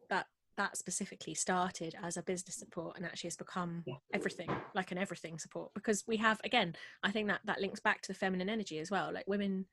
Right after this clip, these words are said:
Speaker 1: don't tend to just do one thing. Women do all of the things simultaneously while juggling some other things and doing some other things for some other people as well. So actually having the support that you can, you can ask anything, you can lean on them for anything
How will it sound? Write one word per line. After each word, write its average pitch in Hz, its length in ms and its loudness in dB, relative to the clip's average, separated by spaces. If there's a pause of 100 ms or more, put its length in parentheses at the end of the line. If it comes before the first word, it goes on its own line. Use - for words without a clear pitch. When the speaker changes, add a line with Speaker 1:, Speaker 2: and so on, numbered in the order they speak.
(260)
Speaker 1:
don't 190 240 4
tend 202 240 2
to 202 80 -2
just - 180 -2
do 208 180 4
one 196 200 6
thing. 226 320 2
Women 208 240 4
do 381 160 4
all 359 160 8
of - 80 -2
the 190 80 -2
things 175 320 0
simultaneously 214 840 2
while 202 220 6
juggling 196 380 4
some 202 100 2
other 190 120 2
things 180 360 0
and 170 220 -2 (100)
doing 208 240 6
some 196 140 2
other 185 100 4
things 190 240 0
for 190 80 -6
some 190 140 2
other 180 80 0
people 202 320 0
as 185 60 0
well. 175 260 4 (400)
So 233 120 8
actually 208 500 8
having 196 380 2
the 185 60 -4
support - 460 2
that - 120 -4
you 190 140 0
can, 180 340 -2
you 208 140 2
can - 180 -6
ask 185 260 4
anything, 180 360 -2
you 175 100 -2
can 180 140 -2
lean 180 180 2
on 160 100 -6
them 170 100 -6
for - 120 -10
anything 180 480 -4